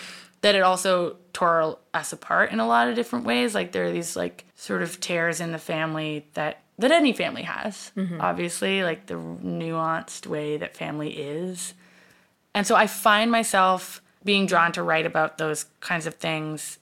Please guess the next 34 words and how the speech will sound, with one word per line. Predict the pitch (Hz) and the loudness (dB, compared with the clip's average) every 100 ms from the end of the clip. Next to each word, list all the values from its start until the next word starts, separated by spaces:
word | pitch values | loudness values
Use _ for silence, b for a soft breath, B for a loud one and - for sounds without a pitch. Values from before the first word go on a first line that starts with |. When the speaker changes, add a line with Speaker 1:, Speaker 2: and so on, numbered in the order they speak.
| - | -2
Speaker 2:
even | 185 175 165 | 0 0 2
now, | 156 151 147 | 2 2 0
like, | 156 - | -4 -6
years | 160 147 147 | -6 -6 -6
later, | 151 110 107 117 107 | -6 -4 -4 -6 -2
right? | 165 156 - | -2 -2 -4
And | - 151 151 - | -6 -8 -8 -8
I | 175 | -6
can't | 202 202 | -6 -4
cite | 247 240 | -4 -6
specific | - 180 - - 202 - | -6 -10 -10 -8 -10 0
songs, | 226 226 202 | 0 0 -2
but, | - | -4
like, | 175 - _ _ _ - | -4 -4 _ _ _ -2
th-, | 196 | 4
there's | 233 240 202 | 6 6 6
one | 208 196 196 190 | 6 6 4 2
that | 185 170 - - _ _ - | 2 2 0 -8 _ _ -4
I | 190 | -2
wrote | 185 180 175 - | 2 4 4 2
and | 175 | -2
recorded, | 165 180 175 170 170 165 | 0 2 4 4 2 2
and | 165 165 | 0 -2
it's, | 160 - - | -6 -4 0
like, | 160 - _ - | 0 -2 _ -2
not | 196 170 - 180 | 4 4 2 0
gonna, | 180 170 - - | 0 -2 -6 -2
it's | 196 190 | -2 4
probably | 190 196 | 6 8
not | 208 196 | 8 4
even | 190 196 185 | 4 2 2
gonna | 185 | 2
be | 180 175 | 2 2
released, | 175 156 165 180 - | 0 0 -2 -4 -4